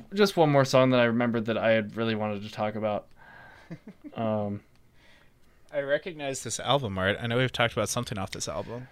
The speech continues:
Speaker 1: Yes, uh, this album is incredible. This is,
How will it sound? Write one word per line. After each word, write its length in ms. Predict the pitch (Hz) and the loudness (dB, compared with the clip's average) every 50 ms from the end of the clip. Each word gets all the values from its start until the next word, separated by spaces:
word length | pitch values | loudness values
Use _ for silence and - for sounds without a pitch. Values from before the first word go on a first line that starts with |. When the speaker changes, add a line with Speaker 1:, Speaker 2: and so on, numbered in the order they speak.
| - - | -16 -6
Speaker 1:
Yes, 520 | 95 131 131 120 110 104 - - - - - | 2 6 6 6 6 6 2 -8 -10 -8 -4
uh, 220 | 123 120 113 110 101 | 0 2 2 2 0
this 240 | 110 123 - - | -2 -4 -2 0
album 240 | 117 107 104 104 98 | 0 0 0 -2 -4
is 240 | 90 85 - - - - | -6 -8 -10 -10 -12 -12
incredible. 540 | - 113 - - 101 90 76 64 71 - - - - - - | -12 -12 -8 -8 -8 -8 -6 -8 -10 -10 -12 -14 -20 -20 -16
This 260 | - 110 - - - | -16 -14 -10 -10 -8
is, 200 | 123 110 - - | -8 -8 -10 -10